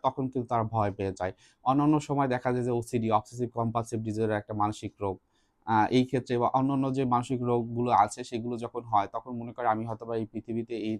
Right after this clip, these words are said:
থেকে বের হতে পারবো না। তখনই তার ভিতরে একটা, একটা, আহ, খারাপ লাগা কাজ করে এবং সেই খারাপ লাগা বা অস্থিরতা থেকে সে কিভাবে বের হবে বা আদৌ সম্ভব কিনা, কেউ কা-, তাকে হেল্প করতে পারবে কিনা, এই জিনিসগুলো তখন বারবার তার মাথায় আসে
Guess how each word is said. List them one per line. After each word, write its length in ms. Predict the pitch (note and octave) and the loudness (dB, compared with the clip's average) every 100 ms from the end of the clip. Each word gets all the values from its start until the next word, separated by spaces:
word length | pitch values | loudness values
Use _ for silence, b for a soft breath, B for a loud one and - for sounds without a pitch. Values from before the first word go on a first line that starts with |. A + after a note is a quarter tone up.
| - | -6
থেকে 160 | G#2+ | -8
বের 220 | G2+ G#2 G2+ | -4 -4 -4
হতে 140 | G2 | -6
পারবো 340 | F#2+ F#2+ F2+ | -2 -2 -2
না। 140 | F2 F2+ b b b _ | -8 -10 b b b _
তখনই 320 | C3 C3+ E3+ | 0 2 0
তার 180 | D3+ B2+ | 4 4
ভিতরে 400 | B2 B2+ C3+ D3 - | 4 -2 0 0 -2
একটা, 220 | A2 B2 C3+ | -4 -6 -2
একটা, 400 | A2 A2+ A#2+ B2 b b - | -2 0 -2 -2 b b -2
আহ, 160 | A#2 A2+ | -2 6
খারাপ 240 | B2+ B2+ | 6 8
লাগা 240 | B2 A2+ A2 | 2 2 2
কাজ 240 | A2 - | 0 0
করে 160 | A2 G#2+ | -2 0
এবং 100 | A2 | 0
সেই 220 | B2+ A#2+ | 0 0
খারাপ 400 | - A#2+ A#2+ C3+ | 4 4 4 0
লাগা 300 | C3+ D3 C3+ | 0 2 2
বা 140 | C3 | 4
অস্থিরতা 460 | A2+ A2 C#3 C#3+ C#3 | 4 2 -4 -4 -6
থেকে 260 | C3 A#2 | -6 -8
সে 140 | A2+ A2+ | -8 -8
কিভাবে 400 | - C#3 D#3+ C#3 | -4 0 2 2
বের 200 | A#2 G#2+ | 0 0
হবে 300 | G#2 F#2+ F#2 b b _ | -2 -2 -6 b b _
বা 120 | A#2 | 4
আদৌ 140 | A#2 C3 | 4 2
সম্ভব 400 | - C3 C3+ C3+ - | 0 2 2 0 -2
কিনা, 220 | A2 G#2 | -2 -2
কেউ 260 | - C3+ C3+ | 0 -2 0
কা-, 120 | C3+ | -4
তাকে 200 | C3 C3 | -4 -4
হেল্প 260 | B2 B2 B2+ | -2 -2 -2
করতে 200 | B2+ A#2+ | -6 -4
পারবে 320 | A2+ G#2 G2+ | -4 -2 -2
কিনা, 240 | G#2 G2 - | -2 -6 -2
এই 260 | D#3 F3+ D3+ | -2 -2 0
জিনিসগুলো 420 | B2+ D3 D3+ D3 C#3+ | 2 2 2 -4 -2
তখন 300 | C3+ C3 A#2 | -4 -2 2
বারবার 420 | B2 C3 B2 D3 | 4 4 6 4
তার 160 | C#3 A2 | 4 0
মাথায় 280 | G#2 G#2+ G2 | 0 2 0
আসে 240 | F#2+ | 0